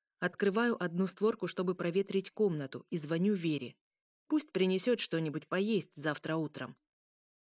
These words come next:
Так, глядишь, и пересмотрю свои взгляды на жизнь. Выберу себе в спутнице заботливую блондиночку, а не черствый черный сухарик. Грызи его потом остаток жизни.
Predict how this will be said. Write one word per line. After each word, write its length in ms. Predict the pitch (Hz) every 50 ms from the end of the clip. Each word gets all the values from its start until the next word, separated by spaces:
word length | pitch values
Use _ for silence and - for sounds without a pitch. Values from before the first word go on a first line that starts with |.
| _ _
Так, 200 | 262 262 262 233
глядишь, 460 | 220 220 214 202 185 226 247 - 220
и 20 |
пересмотрю 680 | 185 - 185 180 175 - - 180 180 175 202 214 262
свои 300 | 262 - - 170 160 156
взгляды 480 | 151 151 147 156 175 180 170 151 143 143
на 160 | 151 156 160
жизнь. 420 | 151 160 165 151 135 143 147 143 - _ _ _ _ _ _ _ _
Выберу 400 | 180 185 220 226 175 180 170 170
себе 240 | 160 - 190 165 165
в 80 | 160 -
спутнице 580 | - - - 240 233 - 185 147 127 - 160
заботливую 600 | 151 175 185 185 220 254 254 220 220 196 214 220
блондиночку, 840 | 202 208 220 226 233 226 185 170 139 127 123 - - - 143 131 - _ _ _ _ _ _
а 80 | - 196
не 160 | 202 214 214
черствый 480 | 214 226 208 175 156 - - 139 151 151
черный 380 | - 190 170 147 143 147 139
сухарик. 600 | 131 - 190 170 - - 151 135 123 120 - - - _ _ _ _ _ _ _ -
Грызи 440 | 226 208 233 247 240 214 175 185
его 220 | 190 202 226 226 202
потом 380 | - 185 175 - 160 151 151
остаток 440 | 165 160 - - 151 - 160 156 170
жизни. 480 | 170 160 165 151 131 - 139 135 139